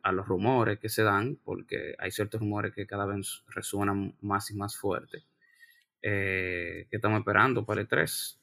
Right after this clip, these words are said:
Por ejemplo, eh, Luke,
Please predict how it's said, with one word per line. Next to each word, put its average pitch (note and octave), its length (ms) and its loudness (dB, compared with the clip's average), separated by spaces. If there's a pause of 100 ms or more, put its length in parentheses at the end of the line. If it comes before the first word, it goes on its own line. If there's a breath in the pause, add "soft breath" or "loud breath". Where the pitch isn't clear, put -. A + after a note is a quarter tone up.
(180)
Por G2 180 -2
ejemplo, G2 1160 -2 (100)
eh, E2+ 680 0 (960)
Luke, A#2+ 380 8